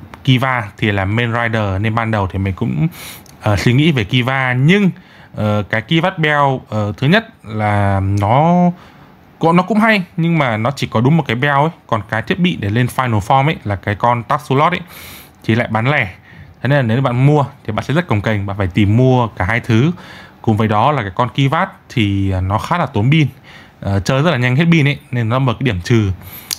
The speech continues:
Thế nên là sau khi cân nhắc thì mình đã quyết định chọn cái Isabel và Isa Riser để nằm trong cái, ờ, top sáu này. Đó, thì như bạn thấy là cái món này thì nó sẽ bán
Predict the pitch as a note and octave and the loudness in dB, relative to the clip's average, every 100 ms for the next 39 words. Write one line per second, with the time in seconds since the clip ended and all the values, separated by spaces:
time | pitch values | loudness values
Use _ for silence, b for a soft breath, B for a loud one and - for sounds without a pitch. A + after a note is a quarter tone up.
0 | B B A2+ C#3+ B2+ G#2+ G#2 G2 C#3+ C#3 | B B 0 2 2 2 0 0 -2 -2
1 | C#3 C#3 F3 F3+ - G#2+ G#2 G2+ B2 F3 | 0 0 0 -2 -6 -4 -2 -2 0 0
2 | D#3+ - - C3 G2+ - G#2 G2+ G2+ G#2+ | -2 -4 -4 -4 -6 -8 -2 0 2 0
3 | C#3 - C#3+ C#3 C3+ C3 C3+ B2+ - G2+ | 0 2 0 2 -2 -2 0 -2 -4 -4
4 | G2+ G#2 B2+ A#2+ B2+ A#2 A2 A2+ G#2+ F#2+ | -2 -2 -4 -4 -2 -2 0 0 -2 -6
5 | B B B B G2 F#2+ F#2 G2 F#2+ G#2+ | B B B B -2 0 0 0 -2 -2
6 | B2+ A#2 G2 G2 G2 A#2 B2+ A2+ A2 D#3+ | -2 -2 -2 -2 0 0 0 0 0 -2
7 | - - B2 C3 F2+ - B B B - | 0 0 0 0 -4 -8 B B B -20
8 | - - - - _ A#2+ C#3 C3 C#3+ B2 | -20 -18 -18 -18 _ -2 0 2 0 0
9 | A#2 C#3+ C3 G#2+ - G#2+ G#2+ A#2+ C#3+ A#2+ | 0 0 0 -2 -2 -2 0 0 0 -2
10 | G#2+ G#2+ B2+ A#2+ A#2 | -4 -4 -4 -2 -4